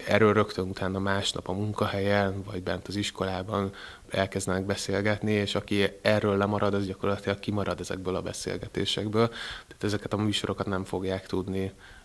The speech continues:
valószínűleg meg nem is akarják majd elcsúsztatni, vagy időben máskor megnézni. Viszont itt érdekes lesz, hogy mondjuk bejöhetnek azok a funkciók, hogy amikor például meccset néz az ember, akkor a többi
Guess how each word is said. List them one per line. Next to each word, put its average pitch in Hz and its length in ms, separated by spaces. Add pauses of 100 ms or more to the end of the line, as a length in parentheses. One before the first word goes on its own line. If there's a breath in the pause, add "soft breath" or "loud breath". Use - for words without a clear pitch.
valószínűleg 95 560
meg 90 100
nem 87 100
is 92 140
akarják 90 480
majd 90 360 (380)
elcsúsztatni, 95 840
vagy 90 140
időben 87 340
máskor 95 440
megnézni. 127 680
Viszont 139 340
itt - 180
érdekes 110 480
lesz, 117 160
hogy 107 160
mondjuk 110 220
bejöhetnek 98 600
azok 98 200
a 104 40
funkciók, - 760
hogy 95 180
amikor 95 340
például 92 280
meccset - 360
néz 95 240
az 87 60
ember, 120 260
akkor 110 280
a 104 100
többi 98 460